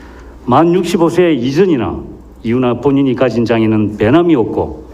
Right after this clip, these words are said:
심지어 고령으로 인한 노인성 질병은 더욱 늘어나게 됩니다. 그러나 급여나 방문 요양 등 실제 이용 가능한 서비스는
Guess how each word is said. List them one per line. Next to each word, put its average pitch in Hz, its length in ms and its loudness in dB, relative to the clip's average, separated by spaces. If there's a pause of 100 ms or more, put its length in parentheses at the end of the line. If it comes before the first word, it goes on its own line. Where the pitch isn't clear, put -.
(240)
심지어 120 520 0
고령으로 139 540 4
인한 143 460 0 (440)
노인성 147 440 2
질병은 127 500 0
더욱 170 480 0 (260)
늘어나게 107 720 -2 (220)
됩니다. 87 440 -4 (1300)
그러나 143 680 0 (640)
급여나 185 580 -2 (420)
방문 143 340 -2
요양 139 280 -2
등 117 380 -2 (220)
실제 190 680 0
이용 147 320 0
가능한 135 320 0
서비스는 117 600 -2